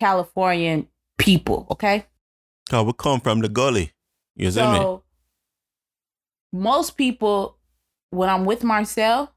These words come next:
Speaker 1: <laughs> they'll start speaking patois to me <laughs> because they just assume that I'm Jamaican.
Speaker 2: Because normally them say, "Boy, if it's a Jamaican, a handsome Jamaican man like that, he must have a nice Jamaican woman with him."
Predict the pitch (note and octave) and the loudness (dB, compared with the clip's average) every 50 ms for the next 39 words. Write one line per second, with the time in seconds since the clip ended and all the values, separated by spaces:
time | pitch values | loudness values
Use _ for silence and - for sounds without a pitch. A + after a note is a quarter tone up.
0 | _ _ _ _ _ _ _ _ _ - - A#3+ B3 B3 A#3+ - - - A3 G#3 | _ _ _ _ _ _ _ _ _ -4 0 0 0 0 0 -2 0 0 0 0
1 | G#3+ A3 - - G#3+ G#3 G3 - G3+ F#3+ F3 F3 - _ _ _ _ _ - - | -2 -6 -6 -2 -2 -2 -2 0 0 0 0 -2 -4 _ _ _ _ _ -4 0
2 | F#3+ F3 E3+ _ - - B3 A3 - - - - _ - - E3+ D3 C3+ C#3+ D3 | 0 0 0 _ -6 -2 0 0 0 -2 -6 -14 _ -6 -2 0 0 0 0 0
3 | E3 F3 - - - F#3+ F3 E3+ D#3 F3+ E3 E3 F3+ - - F#3+ F3 - F#3 E3+ | -2 -4 -4 -2 -2 -2 -2 -2 0 -2 -2 -2 -2 -2 -2 -2 -2 0 -2 -2
4 | - - - A3+ G#3 F#3+ E3 D#3+ - _ _ _ _ - E3+ E3 D#3+ E3+ F#3 D3+ | -2 0 0 0 0 0 -2 -4 -8 _ _ _ _ 0 0 2 2 2 0 -2
5 | E3+ D#3 F3+ F3+ F#3 G3 - - - D#3 C3 - - _ _ _ _ _ - G2+ | -2 0 2 2 2 2 0 -2 -4 -4 -4 -4 -8 _ _ _ _ _ -8 -6
6 | - - G2 F#2+ F#2 F2 F#2+ G#2 G#2 G#2 G#2 G#2 G2+ G#2 G2 G2+ G#2+ G2 - G#2+ | -2 0 0 0 0 0 0 0 2 2 2 2 2 2 2 2 0 0 0 -2
7 | F#2 F#2 F#2 G2 F#2+ F#2+ F#2 F2+ - - F#2+ F#2 F#2+ F2+ F2+ G2 A2 B2 B2+ A#2+ | 0 0 0 0 2 2 2 0 -2 -4 -2 0 0 0 0 0 -2 0 2 0
8 | A2 - - - F#2+ F#2+ A2 B2+ B2+ A#2+ - - A2+ A2+ G#2 B2 B2+ C3+ B2 G#2+ | 0 0 0 -2 0 0 0 0 0 0 0 0 -2 0 0 0 0 0 -2 -2
9 | - A2+ G#2 G2+ G2+ G#2 G#2 G2+ G2+ G2+ G#2 G#2 G#2 G#2 G2+ G#2+ - - G#2+ A2+ | 0 -2 -2 0 0 0 0 2 0 0 0 -2 -2 -2 -2 -2 -2 -2 0 0
10 | B2+ D3 D3 C3 - B2 A#2 A#2+ A#2+ B2 C3 C#3+ D3+ E3 D#3+ C#3+ B2 - - C3 | 0 0 -2 -2 -2 -2 -2 0 0 0 0 -2 0 0 0 0 0 -2 -2 -2
11 | C3 C3 B2+ A#2+ - B2 A#2 A2+ B2 B2 A#2+ A#2+ A#2+ A#2+ C3+ D#3+ F3+ E3+ D#3+ G#2+ | -2 0 0 -2 0 -2 -2 0 0 0 0 0 0 0 -2 -2 0 0 0 0
12 | G2 F#2+ | -2 -4